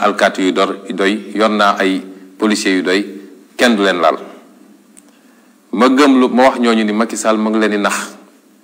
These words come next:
Ndax ñun li ñuy xeex du ci benn fan, du ci benn weer. Waaye li ma wax keroog dinaa ko waxaat. Képp koo xam ne jóg nga ci lu dul dëgg, jublu ci rek lor ñu, ilaa yawmi diin,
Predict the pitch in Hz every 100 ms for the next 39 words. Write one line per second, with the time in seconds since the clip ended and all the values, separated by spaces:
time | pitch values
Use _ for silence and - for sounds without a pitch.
0 | _ _ _ - - 151 156 147 135 156
1 | 143 139 113 - - - - _ 113 135
2 | 143 131 135 131 131 131 135 - - -
3 | - 113 123 117 104 95 80 - - -
4 | - 117 123 123 139 135 123 135 123 117
5 | 117 113 104 95 - - - - _ -
6 | _ _ - 175 170 - 151 - 139 131
7 | 123 113 92 113 139 127 117 - 123 117
8 | 113 92 110 90 - - - - - -
9 | _ _ _ _ _ _ - 92 - 143
10 | 139 127 - 139 120 123 139 123 95 -
11 | - - - - _ _ _ _ _ _
12 | _ _ _ 143 151 147 139 123 107 110